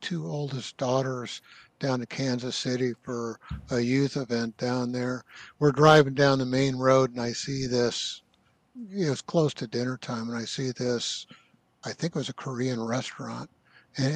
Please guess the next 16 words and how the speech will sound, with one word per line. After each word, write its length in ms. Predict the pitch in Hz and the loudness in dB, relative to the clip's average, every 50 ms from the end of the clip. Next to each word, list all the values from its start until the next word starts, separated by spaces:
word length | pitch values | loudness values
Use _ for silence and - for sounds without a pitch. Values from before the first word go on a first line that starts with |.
| 160 147 | 0 0
and 180 | 143 135 131 | 2 2 2
it 60 | 139 | 4
looked 280 | 135 139 165 165 - - | 6 8 6 6 6 4
like 280 | 151 143 135 123 - 175 | 2 4 4 2 2 -4
a 60 | 135 | -6
sketchy 540 | - - - - 170 147 131 - - 143 127 | -4 -4 0 4 4 4 4 4 0 -4 -4
part 340 | - - 143 139 131 131 | -2 2 4 4 4 4
of 100 | 127 - | 2 -4
town. 400 | - - 123 123 123 123 123 123 | -4 -2 0 0 2 0 0 -2
And 160 | 123 120 117 117 | -4 -6 -6 -4
looking 300 | 135 139 - - 139 127 | -4 -4 -2 -2 -4 -4
at 100 | 123 120 | -4 -4
the 80 | - 127 | -6 -6
restaurant, 600 | 117 120 123 123 - - - 139 127 127 120 113 | -6 -4 -4 -4 -4 -6 -8 -6 -6 -6 -6 -8
I 80 | 113 117 | -10 -8
go, 320 | 110 117 117 117 110 - | -6 -6 -6 -6 -6 -10